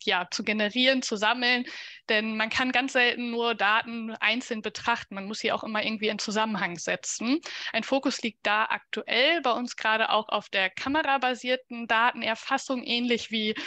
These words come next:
äh, unser Vorredner schon vorgestellt hatte. Äh, wir haben, äh, von der B-N-A-Gruppe, ähm, an verschiedenen Standorten eben diese Kamerasensorik, um zu zählen, beispielsweise bei den Parkplätzen, wie viele Fahrzeuge fahren rein, wie viele Fahrzeuge fahren raus,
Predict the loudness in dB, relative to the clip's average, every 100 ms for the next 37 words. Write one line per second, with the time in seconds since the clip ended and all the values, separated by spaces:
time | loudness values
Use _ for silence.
0 | -8 -2 0 2 0 4 4 6 4 4
1 | 2 2 2 4 4 4 0 4 4 4
2 | 0 0 0 0 0 -2 -2 -4 -2 -2
3 | -2 -6 -4 -4 -2 0 2 2 2 2
4 | 2 2 0 2 2 4 2 0 -6 -12
5 | -8 -4 -2 0 0 0 0 2 0 2
6 | 0 0 -2 -2 -2 -4 -2 0 2 2
7 | 2 0 -2 0 2 0 -2 -10 -10 2
8 | 4 4 0 0 4 4 4 4 2 -6
9 | 2 4 4 2 2 2 2 0 -4 -2
10 | -2 -2 -6 -6 -8 -6 0 0 2 -2
11 | 2 0 2 -2 -2 -2 0 4 4 4
12 | -2 -4 -6 -2 0 0 0 -2 -2 -4
13 | -6 2 4 6 4